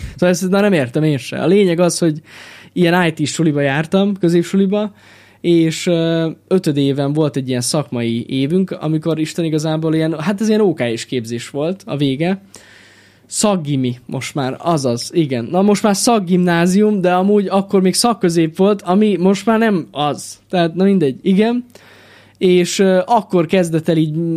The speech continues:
nagyon érdekelni az ilyen, ö, hát az ilyen startupoknak a világa, meg akkor, akkor jött be itt Isten igazából Magyarországra az egész. Aztán, ö,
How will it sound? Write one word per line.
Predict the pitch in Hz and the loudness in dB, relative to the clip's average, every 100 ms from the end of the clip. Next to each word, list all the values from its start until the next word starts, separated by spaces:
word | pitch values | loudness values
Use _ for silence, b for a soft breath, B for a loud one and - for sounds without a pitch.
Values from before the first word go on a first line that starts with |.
| 156 160 | -4 -2
nagyon | 175 160 | 0 2
érdekelni | 156 156 143 - 147 147 | 2 0 -2 -2 -2 -2
az | 143 | -2
ilyen, | 147 147 147 143 | -2 -2 -2 -4
ö, | 147 139 131 - - - _ | -6 -6 -8 -14 -20 -20 _
hát | - 427 | -6 -2
az | 220 | 0
ilyen | 147 | 0
startupoknak | 123 151 123 - 123 131 143 120 | 0 -2 -2 -4 -8 -8 -8 -8
a | 135 | -4
világa, | 143 156 156 175 196 | -2 -2 -2 -2 -2
meg | 160 | 0
akkor, | 165 165 143 131 | -2 -2 -4 -2
akkor | 139 151 139 | -4 -4 -4
jött | 131 131 | -4 -4
be | 135 | -4
itt | 127 127 | -6 -6
Isten | 151 - 151 | -10 -8 -8
igazából | 143 143 151 | -6 -6 -4
Magyarországra | 151 135 123 139 139 135 | -4 -4 -4 -4 -4 -4
az | 131 | -2
egész. | 185 277 208 - B B B B | -2 -2 -4 -6 B B B B
Aztán, | B - 190 180 175 | B -2 0 2 2
ö, | 175 175 175 | 2 2 0